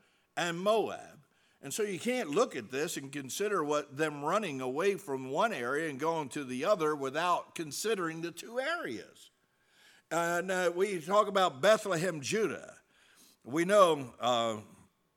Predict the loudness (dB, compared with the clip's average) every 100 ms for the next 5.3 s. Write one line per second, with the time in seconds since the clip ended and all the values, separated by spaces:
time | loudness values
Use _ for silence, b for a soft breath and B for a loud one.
0 | _ -20 -20 _ -6 0 4 2 4 4
1 | 4 2 -2 -2 -4 -4 -6 -6 -6 -6
2 | -2 -2 -2 -4 -2 -2 0 -2 -6 -12
3 | -20 b b b b -6 0 2 2 0
4 | -2 0 -2 -4 -6 -6 -10 -8 -6 -6
5 | -12 -16 -20